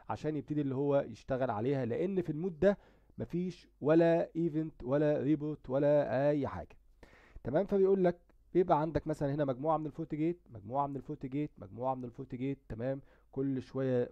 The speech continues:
كل مجموعة منهم ليهم كوليكتور أو فورتي أنالايزر شغال في الكوليكتور مود، تمام؟ وبيبتدي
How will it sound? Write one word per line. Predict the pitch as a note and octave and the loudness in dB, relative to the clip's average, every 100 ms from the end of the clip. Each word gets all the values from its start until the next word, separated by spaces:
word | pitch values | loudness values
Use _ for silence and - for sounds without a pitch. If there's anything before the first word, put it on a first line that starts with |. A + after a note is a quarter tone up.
| - | -6
كل | C#3 C3 B2 G#2+ | -4 -2 -4 -6
مجموعة | G#2+ C3+ | -4 -2
منهم | B2+ C3 A2+ | -2 -6 -6
ليهم | B2+ B2+ | -4 -6
كوليكتور | - A2 C3 - G#2 G2+ _ - | -6 -4 -4 -6 -12 -16 _ -6
أو | B2 C3 | -2 -2
فورتي | - C#3 - - | -4 -8 -8 -8
أنالايزر | A2 C#3 A#2 | -2 -2 -2
شغال | G#2+ G#2+ B2 C3 | -8 -6 -4 -4
في | A#2 | -4
الكوليكتور | - A2+ C3+ - C#3+ | -10 -8 -8 -8 -10
مود، | C3+ E3 F#3 - _ _ - | -6 -6 -6 -12 _ _ -10
تمام؟ | B2 D#3+ F#3+ - - | -2 0 -2 -8 -6
وبيبتدي | C3 D#3+ D#3+ B2+ A2+ D#3 C#3+ D3+ - | 2 4 4 0 -2 -2 0 0 -2